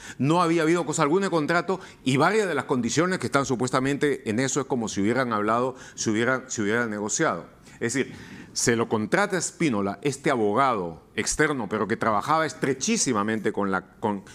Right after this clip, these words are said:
el sector de operaciones estructuradas, con la Caja dos, hasta el punto que tenía acceso al sistema Drosis, hasta el punto que tenía un, un, un codinome, o sea, un seudónimo, Joe,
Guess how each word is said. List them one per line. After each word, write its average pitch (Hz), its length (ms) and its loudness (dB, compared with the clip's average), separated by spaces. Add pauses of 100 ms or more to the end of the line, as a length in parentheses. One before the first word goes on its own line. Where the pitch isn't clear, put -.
(100)
el 107 80 -4
sector 117 240 0
de - 20 0
operaciones 117 340 -2
estructuradas, 120 520 0
con 92 140 -4
la 90 100 -2
Caja 123 240 0
dos, 123 440 -2 (280)
hasta 151 260 2
el 147 120 2
punto 208 440 0
que 117 80 -2
tenía 139 340 2
acceso 135 320 -2
al 120 60 0
sistema 117 400 0
Drosis, 110 720 -2 (520)
hasta - 260 2
el 139 80 0
punto 190 340 0
que 131 120 2
tenía 123 420 2
un, 123 420 -2
un, 123 320 -4
un 127 180 -2
codinome, 117 760 0 (180)
o - 80 -4
sea, 127 120 2
un 135 60 0
seudónimo, 117 800 0
Joe, 113 360 2